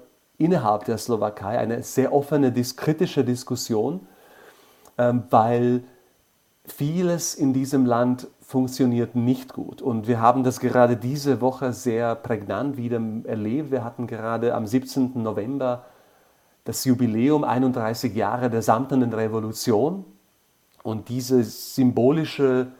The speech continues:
Tag wurde das erste Mal missbraucht von einer Ri-, Mas-, Massen-Anti-Corona-Demo, wo sich das erste Mal überhaupt bei uns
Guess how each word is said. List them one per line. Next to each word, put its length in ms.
Tag 580
wurde 380
das 180
erste 520
Mal 260
missbraucht 960
von 500
einer 300
Ri-, 200
Mas-, 280
Massen-Anti-Corona-Demo, 2250
wo 160
sich 160
das 160
erste 440
Mal 260
überhaupt 680
bei 160
uns 480